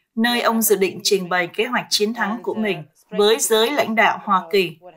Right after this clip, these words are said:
Trong lá thư gửi Zelensky, Johnson mô tả chuyến thăm nhà máy là một sự kiện vận động tranh cử mang tính đảng phái nhằm giúp đỡ đảng Dân Chủ.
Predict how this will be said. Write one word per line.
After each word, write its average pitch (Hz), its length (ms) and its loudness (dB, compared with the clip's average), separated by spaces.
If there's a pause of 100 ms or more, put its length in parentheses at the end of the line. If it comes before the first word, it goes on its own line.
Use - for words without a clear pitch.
(400)
Trong 196 240 2
lá 196 220 2
thư 208 260 6
gửi 170 160 2
Zelensky, 202 760 2 (140)
Johnson 240 720 0
mô 214 140 4
tả 185 300 0
chuyến 226 280 -2
thăm 208 240 0
nhà 185 160 0
máy 175 420 -4
là 202 220 4
một 180 160 -2
sự 180 280 0
kiện 170 200 0
vận 175 260 -6
động 175 160 0 (100)
tranh 190 360 0
cử 190 260 0 (180)
mang 208 300 2 (100)
tính 233 240 -4
đảng 202 240 0
phái 208 400 -2 (260)
nhằm 185 260 0
giúp 269 240 -4
đỡ 202 240 0
đảng 190 280 -2
Dân 196 300 -2
Chủ. 180 320 -2